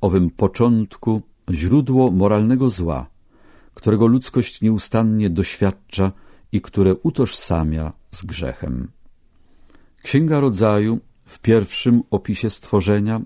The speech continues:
w rozdziale pierwszym, który jest chronologicznie późniejszy niż opis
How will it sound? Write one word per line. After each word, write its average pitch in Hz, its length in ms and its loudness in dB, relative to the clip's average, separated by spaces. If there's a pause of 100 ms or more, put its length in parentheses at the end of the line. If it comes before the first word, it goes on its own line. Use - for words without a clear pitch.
(200)
w 73 120 -10
rozdziale 76 440 -6
pierwszym, 107 560 -6 (480)
który 127 220 0
jest 127 160 0
chronologicznie 127 720 0
późniejszy 98 720 2
niż 95 220 0
opis - 520 -4